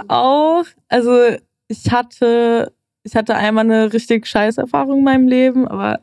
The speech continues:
da rede ich heute nicht drüber. Ähm, und ich war auch beim Therapeuten, deswegen, also mir ist mal was richtig Schlimmes passiert und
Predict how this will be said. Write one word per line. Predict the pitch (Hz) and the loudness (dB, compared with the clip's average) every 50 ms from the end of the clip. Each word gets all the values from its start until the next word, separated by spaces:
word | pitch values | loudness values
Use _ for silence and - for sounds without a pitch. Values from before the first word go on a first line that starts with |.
| _ | _
da | - 208 | -6 -4
rede | 202 226 233 220 - | -4 -2 -4 -4 -4
ich | - | -2
heute | - 277 277 - 311 | -2 -2 -2 0 0
nicht | 302 302 294 - - | 0 0 0 -2 -2
drüber. | 294 269 277 277 277 277 _ _ - - - - - _ _ | 0 2 2 2 0 -4 _ _ -20 -20 -20 -20 -20 _ _
Ähm, | - 226 226 226 226 226 226 226 226 226 220 - - _ - | -2 0 2 2 2 4 4 4 4 2 0 0 -4 _ -2
und | - 226 220 214 202 _ _ _ - | 0 2 2 0 -2 _ _ _ -12
ich | - - | -10 -6
war | - 220 214 | -2 -2 -2
auch | 214 214 | 0 0
beim | 220 220 214 208 214 | 0 0 0 0 0
Therapeuten, | - - 214 214 208 - 226 220 226 233 226 | 0 0 -2 -2 -2 -2 -2 -2 0 0 0
deswegen, | 226 220 - - 233 226 220 226 233 233 - | 0 0 0 0 0 2 2 2 0 0 -2
also | 220 214 202 220 | -2 -2 0 2
mir | 220 220 220 | 2 2 0
ist | 220 - - - - - _ | -2 -4 -8 -20 -20 -12 _
mal | - 220 214 220 | -2 -2 0 0
was | 220 220 - | -2 -4 -2
richtig | - 226 - 233 214 - | -4 -4 -2 -4 -4 -2
Schlimmes | - 226 226 226 | 0 0 0 0
passiert | - - 214 - - 240 226 226 220 226 - - | -2 -4 -4 -2 0 0 0 0 -2 -6 -10 -8
und | - 220 214 214 208 214 214 208 - | -4 -2 0 2 2 2 0 0 -4